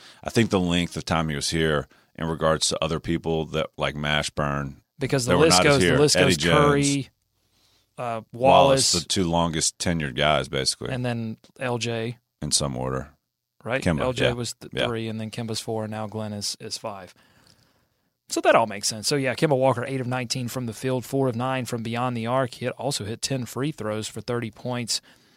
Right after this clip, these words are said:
Speaker 2: And the starters, the story of this game really is that the starters played well.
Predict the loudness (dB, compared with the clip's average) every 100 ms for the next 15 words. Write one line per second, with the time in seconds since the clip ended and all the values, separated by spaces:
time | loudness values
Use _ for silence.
0 | -20 -20 _ -2 0 4 4 8 8 8
1 | 6 4 0 2 6 6 6 2 0 0
2 | 0 2 2 0 -2 -6 -10 -12 -8 2
3 | 4 6 4 2 2 2 4 4 2 -2